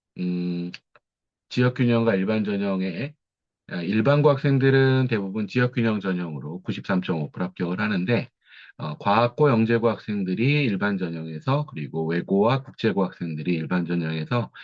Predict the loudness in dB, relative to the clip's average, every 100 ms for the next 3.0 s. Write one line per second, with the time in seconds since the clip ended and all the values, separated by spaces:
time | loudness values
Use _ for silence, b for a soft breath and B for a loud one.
0 | B B -2 2 2 2 4 4 4 2
1 | 2 0 -2 -2 0 -2 -4 -4 -4 -4
2 | -6 -6 -6 -6 -10 -10 -8 -6 -6 -10